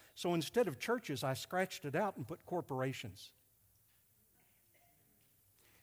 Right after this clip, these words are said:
And every concern, every concern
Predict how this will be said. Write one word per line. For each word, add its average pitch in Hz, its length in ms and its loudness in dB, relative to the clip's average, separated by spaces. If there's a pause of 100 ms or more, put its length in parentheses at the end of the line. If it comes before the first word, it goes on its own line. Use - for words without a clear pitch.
(140)
And 123 260 0
every 190 380 4
concern, 156 1080 0 (4000)
every 240 280 6
concern 196 680 2